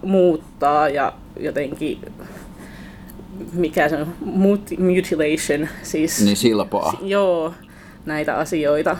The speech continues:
Speaker 2: Mm, joo.
Speaker 1: Mut et ehkä sit niinku Suomen kaksisataa-vuotisjuhlissa nähdään jotain muunlaisia asuja.
Speaker 2: Joo, todellakin. Samaa mieltä.
Speaker 1: Joo. Ää, nyt jos aletaan siirtyä tähän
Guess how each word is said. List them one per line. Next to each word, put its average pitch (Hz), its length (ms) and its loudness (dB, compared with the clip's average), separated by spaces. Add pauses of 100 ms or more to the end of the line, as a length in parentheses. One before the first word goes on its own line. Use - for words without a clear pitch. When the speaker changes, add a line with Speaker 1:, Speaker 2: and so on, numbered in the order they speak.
(120)
Speaker 2:
Mm, 110 380 6 (280)
joo. 107 220 4
Speaker 1:
Mut - 140 0
et 180 140 0
ehkä 180 240 -8
sit 180 240 -6 (340)
niinku 160 240 -4
Suomen 165 300 4
kaksisataa-vuotisjuhlissa 196 1300 0 (1300)
nähdään 175 380 2
jotain 180 260 2
muunlaisia 185 580 2
asuja. 214 400 2 (360)
Speaker 2:
Joo, 104 260 4
todellakin. 95 540 -2 (240)
Samaa 101 340 -2
mieltä. 101 340 -4 (680)
Speaker 1:
Joo. 170 360 2 (920)
Ää, 208 340 6 (640)
nyt 240 320 2
jos 202 140 2
aletaan 196 320 6
siirtyä 190 280 4
tähän 170 440 2